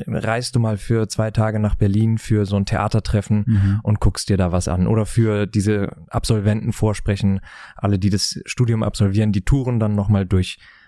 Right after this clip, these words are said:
Speaker 1: vier, fünf große Städte und zeigen da halt
Speaker 2: Ja.
Speaker 1: ihr Programm.
Speaker 2: Mhm.
Speaker 1: Da war Berlin dabei. Sowas, aber eigentlich nicht wirklich.
Speaker 2: Und was hast du zu, damals so von Berlin gehalten? Also wenn man nur so einen ganz kurzen Aufenthalt hier hat,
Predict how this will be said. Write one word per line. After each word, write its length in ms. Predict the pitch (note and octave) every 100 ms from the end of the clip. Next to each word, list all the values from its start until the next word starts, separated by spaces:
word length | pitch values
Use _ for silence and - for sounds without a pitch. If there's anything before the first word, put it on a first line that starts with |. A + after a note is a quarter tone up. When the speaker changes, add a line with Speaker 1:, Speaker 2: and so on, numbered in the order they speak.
| _
Speaker 1:
vier, 260 | - G2+
fünf 260 | F#2 G2+ F#2+
große 320 | - F#2 -
Städte 420 | F2 A#2 A#2+ A#2+ G#2
und 200 | F#2+ F#2+
zeigen 320 | F#2 F#2 F#2
da 180 | F#2 F2+
halt 160 | A#2
Speaker 2:
Ja. 60 | G2+
Speaker 1:
ihr 60 |
Programm. 440 | F#2+ F2+ - F2 E2 -
Speaker 2:
Mhm. 220 | - G#2 G2+
Speaker 1:
Da 140 | F2+
war 120 | F2
Berlin 320 | F2 E2+ F2+
dabei. 420 | E2+ E2+ D#2+ D#2+ - _ - _
Sowas, 480 | - A2+ F#2 D#2+ -
aber 280 | - G2+ F#2 _ -
eigentlich 380 | - A#2 C#3 D3
nicht 220 | E3 -
wirklich. 420 | B2+ - E2+ -
Speaker 2:
Und 60 | C3
was 100 | B2+
hast 200 | C#3 -
du 60 | B2+
zu, 140 | - B2+
damals 540 | B2 G2+ G#2+ C3+ C#3+
so 100 | -
von 200 | B2+ C3+
Berlin 280 | B2 A#2+ C3
gehalten? 440 | B2+ A2+ C#3 -
Also 160 | B2 A2
wenn 80 | A2+
man 140 | A2+
nur 120 | A2+ A2+
so 120 | A2+
einen 160 | A2+
ganz 260 | A2+ A#2+ -
kurzen 280 | - B2 -
Aufenthalt 400 | - B2 B2+ A#2
hier 100 | A#2
hat, 160 | A#2+